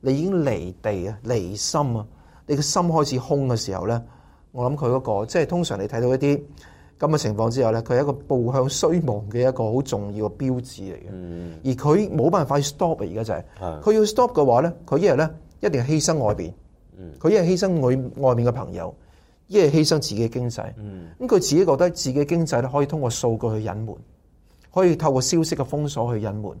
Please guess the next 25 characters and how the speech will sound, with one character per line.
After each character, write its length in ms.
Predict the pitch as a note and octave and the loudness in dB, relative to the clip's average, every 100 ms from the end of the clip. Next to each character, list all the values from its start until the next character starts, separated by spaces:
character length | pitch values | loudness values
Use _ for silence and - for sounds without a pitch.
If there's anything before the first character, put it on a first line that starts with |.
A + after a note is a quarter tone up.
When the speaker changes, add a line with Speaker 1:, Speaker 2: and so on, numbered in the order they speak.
| - _ _ _ | -20 _ _ _
Speaker 1:
民 180 | C3 C3 | -2 0
生 200 | C3 G#3+ | 0 0
幾 180 | D3 D3 | 2 4
多 180 | F3+ D#3 | 6 4
個 80 | - | 4
抗 220 | C3 B2+ | 2 2
議， 340 | A#2+ A#2+ C3+ | 0 0 0
餓 220 | C#3 B2 A#2+ | 2 4 4
死 140 | C3 | 2
人， 240 | C#3+ G2+ G2 | 0 0 0
佢 100 | D3+ | -2
唔 240 | A2 G2 | -2 -6
理 280 | E2+ F#2+ A2 | -8 -4 -4
嘅。 60 | - - - _ | -6 -14 -20 _
中 220 | - G#3 | 0 2
國 160 | F3+ B2+ - | 4 2 0
共 180 | B2 A#2 | -4 -2
產 220 | C3 D3+ | 0 0
黨 120 | C#3 | 2
已 40 | |
經 80 | D#3 | 2
餓 140 | C3 G#2+ | 0 -2
死 160 | A#2+ | -4
過 120 | B2 | -4
好 80 | G#2+ | -6